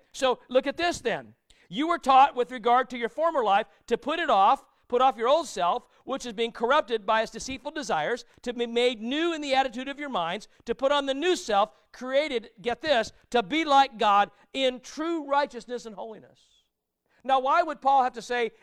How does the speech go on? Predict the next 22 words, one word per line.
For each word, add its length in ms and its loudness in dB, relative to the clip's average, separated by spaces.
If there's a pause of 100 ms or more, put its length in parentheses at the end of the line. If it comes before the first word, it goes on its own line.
"In 180 -4
true 340 -8
righteousness 500 -8
and 80 -18
holiness"? 480 -14 (280)
Because 400 -2 (280)
he 220 -4
knows 440 -2 (240)
that 140 -6
humans 580 -6 (280)
would 360 -4 (520)
make 240 -4
a 40 -12
decision 680 -8 (420)
and 140 -8
have 160 -2
an 60 -6
opinion 420 -4
about 300 0
what 240 -4
we 180 2
think 320 -10